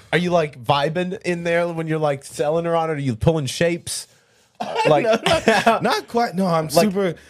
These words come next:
Speaker 1: 'cause
Speaker 2: I'm
Speaker 1: I
Speaker 2: super,
Speaker 1: can't
Speaker 2: like,
Speaker 1: really visualize
Speaker 2: no,
Speaker 1: you
Speaker 2: but
Speaker 1: pitching
Speaker 2: listen,
Speaker 1: us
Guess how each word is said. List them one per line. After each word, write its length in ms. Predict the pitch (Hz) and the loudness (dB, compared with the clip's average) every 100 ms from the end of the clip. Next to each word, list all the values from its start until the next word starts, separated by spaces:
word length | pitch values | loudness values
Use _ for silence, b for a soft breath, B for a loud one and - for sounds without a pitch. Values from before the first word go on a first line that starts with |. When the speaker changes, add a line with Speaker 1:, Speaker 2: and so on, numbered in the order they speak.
| B | B
Speaker 1:
'cause 120 | 185 | 4
Speaker 2:
I'm 40 | 220 | 6
Speaker 1:
I 80 | |
Speaker 2:
super, 100 | 254 262 | 4 6
Speaker 1:
can't 180 | 214 | 6
Speaker 2:
like, 80 | 202 | 6
Speaker 1:
really 180 | 220 202 | 4 2
visualize 840 | 139 185 208 190 175 269 254 165 | 0 0 0 -2 2 4 4 4
Speaker 2:
no, 60 | 156 | 4
Speaker 1:
you 60 | 165 | 4
Speaker 2:
but 100 | - | 2
Speaker 1:
pitching 440 | 208 208 - 175 | 2 2 0 -2
Speaker 2:
listen, 260 | 185 139 123 | -2 -2 -4
Speaker 1:
us 380 | 98 104 - | -4 -8 -12